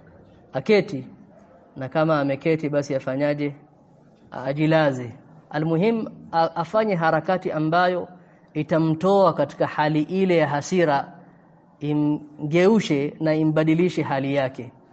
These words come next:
Ndo muhimu zaidi, kwa sababu hasira mara nyingi, kama wanavyosema Waswahili, hasira ni nini? Ni hasara.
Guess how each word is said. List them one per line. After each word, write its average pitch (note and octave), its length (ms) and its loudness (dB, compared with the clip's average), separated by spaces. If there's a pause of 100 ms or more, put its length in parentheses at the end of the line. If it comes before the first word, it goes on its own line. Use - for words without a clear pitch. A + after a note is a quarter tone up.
(240)
Ndo D3+ 140 -2
muhimu D#3 320 0
zaidi, C3+ 300 -8
kwa D3+ 140 -4
sababu D#3+ 560 0
hasira E3 480 0
mara D3 220 2
nyingi, D#3+ 240 -2
kama D3+ 440 0 (420)
wanavyosema C#3 680 0
Waswahili, D3 460 0
hasira D#3+ 380 -2
ni D#3 80 -2
nini? F3 300 -4 (880)
Ni D3+ 80 -6
hasara. D#3 560 -2